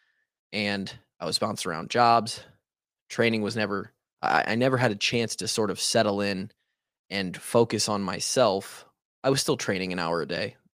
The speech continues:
you know, healthy, athletic, looking good, fit.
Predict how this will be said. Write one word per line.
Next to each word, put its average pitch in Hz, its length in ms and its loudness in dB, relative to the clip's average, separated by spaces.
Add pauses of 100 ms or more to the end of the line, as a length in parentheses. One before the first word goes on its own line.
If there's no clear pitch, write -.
you 90 80 -18
know, - 100 -14 (460)
healthy, 95 680 -2
athletic, 82 680 -4 (680)
looking 98 340 -4
good, 80 420 0 (320)
fit. - 340 0